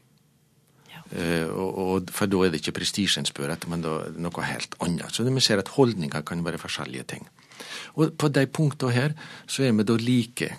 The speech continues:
Speaker 2: hverandre i, i, i Danmark og Norge og i flere andre land som tilsvarende undersøkelser er gjort i. Så har vi da, dette var de bevisste holdningene. Så har vi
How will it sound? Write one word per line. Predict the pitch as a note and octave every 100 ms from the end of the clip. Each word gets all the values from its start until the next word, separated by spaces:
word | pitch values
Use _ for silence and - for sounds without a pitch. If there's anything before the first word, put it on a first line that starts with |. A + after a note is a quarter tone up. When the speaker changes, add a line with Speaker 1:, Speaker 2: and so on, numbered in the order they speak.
| -
Speaker 2:
hverandre | - D#2+ D2 D#2+
i, | E2+ E2
i, | D2+ D#2 D#2 D#2 - G1+ - - - F#2
i |
Danmark | F2+ E2+ D#2+ -
og | G2+
Norge | G2+ B2
og | D3
i | A2+
flere | - G#2 E2
andre | E2+ E2
land | C#2 C#2+
som | - E2+
tilsvarende | - E2+ - D2 C#2+ C#2+ F#2+
undersøkelser | E2 D#2+ - - F2+ - D#2+ -
er | E2+
gjort | E2+ - -
i. | - - _ _ - _ _ _ - - - - - - - -
Så | - E3
har | E3+
vi | D#3
da, | C#3+ A2+ A2 - _ - -
dette | C3 C3+ G2
var | F#2+
de | F#2+ G2+
bevisste | F#2+ A#2 - -
holdningene. | D2+ C2+ C2 B1+ - - - - - - -
Så | -
har |
vi | C#3